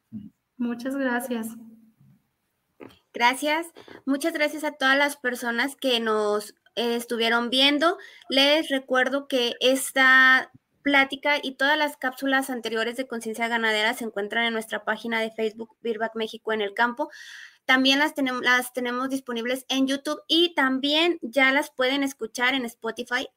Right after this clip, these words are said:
Speaker 2: Eh, buscan ahí Conciencia Ganadera y les, se le-, les aparecen todas las charlas. Eh, les agradezco mucho.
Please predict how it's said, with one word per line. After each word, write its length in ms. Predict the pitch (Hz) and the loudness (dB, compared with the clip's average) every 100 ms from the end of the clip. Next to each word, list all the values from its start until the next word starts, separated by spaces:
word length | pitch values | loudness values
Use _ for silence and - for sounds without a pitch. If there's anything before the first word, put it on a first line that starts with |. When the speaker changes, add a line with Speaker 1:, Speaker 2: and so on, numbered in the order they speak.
| 220 | 0
Speaker 2:
Eh, 360 | 214 214 208 | 0 0 0
buscan 440 | 196 254 269 277 269 | 0 -2 2 2 4
ahí 480 | 254 254 277 277 - | 4 4 2 0 -4
Conciencia 500 | 240 233 233 233 247 | -8 -6 -6 -4 -2
Ganadera 560 | 247 233 240 294 349 349 - | 0 2 4 4 4 2 0
y 200 | 277 285 | 0 0
les, 180 | 285 | 0
se 300 | - - 262 | -4 -10 -8
le-, 180 | 233 220 | -6 -8
les 400 | 220 226 226 226 233 | -4 -2 0 0 -2
aparecen 460 | 233 233 277 277 | 2 2 2 -4
todas 280 | - 285 311 | 0 4 6
las 420 | 302 277 269 - _ _ _ _ | 6 4 0 -12 _ _ _ _
charlas. 540 | - 254 262 302 - - _ _ _ - | 2 4 4 2 0 -14 _ _ _ -2
Eh, 640 | 254 262 254 262 262 254 254 | 0 0 0 0 0 -2 -2
les 200 | 262 269 | 0 2
agradezco 600 | 269 269 277 285 302 302 | 4 6 6 4 2 2
mucho. 440 | 302 339 339 | 4 2 2